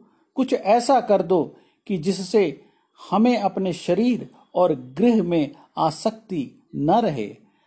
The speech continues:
हमारा अहंकार सर्वथा निर्मूल हो जाए और हमें एकमात्र तुम्हारे ही नाम की स्मृति बनी रहे तथा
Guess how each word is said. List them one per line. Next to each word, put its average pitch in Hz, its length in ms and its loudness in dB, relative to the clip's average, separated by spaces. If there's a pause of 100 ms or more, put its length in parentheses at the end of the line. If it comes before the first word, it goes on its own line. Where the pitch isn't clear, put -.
(160)
हमारा 208 380 4
अहंकार 196 840 2 (300)
सर्वथा 226 580 2
निर्मूल 180 640 2
हो 185 240 2
जाए 156 420 2 (440)
और 185 520 0 (260)
हमें 185 200 -2
एकमात्र 170 920 -2 (100)
तुम्हारे 165 440 0
ही 165 240 0
नाम 165 420 -2
की 151 180 -8
स्मृति 175 520 -4
बनी 120 320 -6
रहे - 240 -14 (640)
तथा 170 440 0